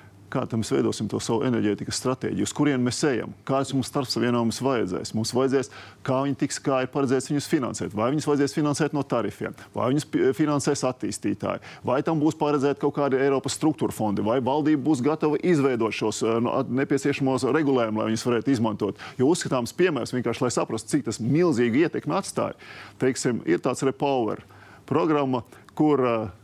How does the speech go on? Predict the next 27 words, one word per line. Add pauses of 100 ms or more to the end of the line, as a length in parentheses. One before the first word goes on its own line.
(120)
tīkliem
ir
paredzēti
simtu
divdesmit
miljoni. (340)
Šie
simtu
divdesmit
miljoni
visdrīzāk
netiks
apgūti,
jo
vienkārši (640)
valdība (260)
nevarēja
izstrādāt
Minas
klimata
noteikumus
saulaicīgi.
Divdesmit
sestajā
gadā
viņi
beidzas,